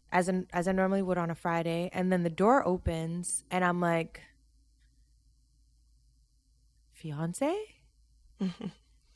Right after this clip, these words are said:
Speaker 1: And he doesn't say anything. <laughs> So then I run to get
Speaker 2: You're
Speaker 1: a
Speaker 2: scared.
Speaker 1: knife.
Speaker 2: <laughs> Exactly, I
Speaker 1: Yeah,
Speaker 2: would be
Speaker 1: 'cause I was
Speaker 2: shook.
Speaker 1: like, "Is someone breaking in?" So I run to get a knife,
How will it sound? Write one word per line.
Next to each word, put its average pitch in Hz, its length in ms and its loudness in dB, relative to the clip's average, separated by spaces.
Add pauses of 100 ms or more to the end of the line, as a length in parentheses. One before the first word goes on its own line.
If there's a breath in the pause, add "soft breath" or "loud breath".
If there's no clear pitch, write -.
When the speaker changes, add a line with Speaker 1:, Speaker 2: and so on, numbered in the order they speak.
Speaker 1:
And 180 520 2 (220)
he - 280 -10
doesn't 180 340 -2
say 254 280 4
anything. 180 760 0
<laughs> - 40 -10 (680 soft breath)
So 208 140 0
then 202 140 6
I 185 100 8
run 214 420 8
to 220 80 -2
get 196 100 2
Speaker 2:
You're 190 40 4
Speaker 1:
a 180 60 2
Speaker 2:
scared. 208 340 2
Speaker 1:
knife. - 380 -20
Speaker 2:
<laughs> - 40 -20
Exactly, 240 460 8
I 180 220 8
Speaker 1:
Yeah, - 0 -
Speaker 2:
would 190 100 0
be 196 60 0
Speaker 1:
'cause 196 160 0
I 202 80 10
was 190 80 6
Speaker 2:
shook. 190 100 2
Speaker 1:
like, - 40 4
"Is 175 80 0
someone 214 320 4
breaking 180 480 0
in?" 226 340 -2 (440)
So 208 140 4
I 208 60 10
run 202 260 6
to 240 80 2
get 202 100 4
a 190 80 6
knife, 190 340 4